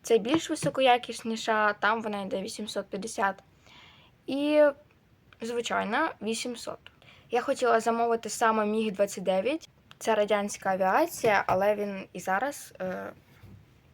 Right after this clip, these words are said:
захищає Україну. Я їм пишу розмір S, і там було три кольори. Е, чорна, е, хакі.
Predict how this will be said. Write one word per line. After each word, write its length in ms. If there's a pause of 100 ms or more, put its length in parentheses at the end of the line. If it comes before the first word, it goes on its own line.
(840)
захищає 720
Україну. 520 (720)
Я 120
їм 120
пишу 300
розмір 420 (120)
S, 380 (100)
і 240
там 180
було 180
три 180
кольори. 540
Е, 180
чорна, 560 (1700)
е, 260
хакі. 580